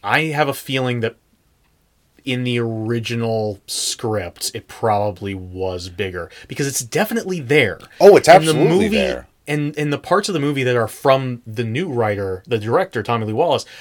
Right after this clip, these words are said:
Speaker 1: are so dumb that there's no way that he put them there.
Speaker 2: Yes.
Speaker 1: That's the way my head works anyway.
Speaker 2: Gotcha.
Speaker 1: Uh, but yeah, so, uh, Chalice,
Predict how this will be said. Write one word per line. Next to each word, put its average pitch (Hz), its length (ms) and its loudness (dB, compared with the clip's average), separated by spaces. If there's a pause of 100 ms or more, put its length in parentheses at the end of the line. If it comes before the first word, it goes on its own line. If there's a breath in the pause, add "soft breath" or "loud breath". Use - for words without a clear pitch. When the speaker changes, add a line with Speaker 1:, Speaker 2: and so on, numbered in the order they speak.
(160 loud breath)
Speaker 1:
are 127 80 -6
so 170 420 0 (120)
dumb 104 420 2 (240 soft breath)
that 127 60 -8
there's 131 220 0
no 151 180 0
way 160 180 4
that 120 140 2
he - 180 -6
put 123 240 -4
them 85 180 -6
there. - 260 -18
Speaker 2:
Yes. 82 340 0
Speaker 1:
That's 139 200 4
the 165 60 2
way 143 120 6
my 123 200 0
head 104 160 -4
works 92 240 -6
anyway. 85 320 -8
Speaker 2:
Gotcha. 87 420 6 (220 soft breath)
Speaker 1:
Uh, 123 240 4
but 139 200 -2
yeah, 113 160 2
so, 131 540 4
uh, 123 180 2
Chalice, 165 640 2